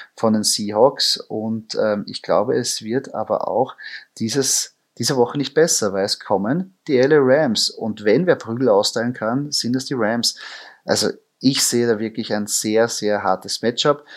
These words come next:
dass er nicht viel Zeit haben wird. Und wenn Carson Wentz nicht viel Zeit bekommt von seiner O-Line, dann spielt er einfach nicht gut, dann macht er Fehler,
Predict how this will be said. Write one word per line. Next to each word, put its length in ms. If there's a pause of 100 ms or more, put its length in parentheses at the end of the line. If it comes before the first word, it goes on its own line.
(140)
dass 140
er 80
nicht 240
viel 240
Zeit 280
haben 240
wird. 220
Und 60
wenn 80
Carson 400
Wentz 360
nicht 360
viel 200
Zeit 300
bekommt 400
von 80
seiner 240
O-Line, 420 (300)
dann 180
spielt 360
er 80
einfach 240
nicht 180
gut, 240
dann 80
macht 200
er 40
Fehler, 560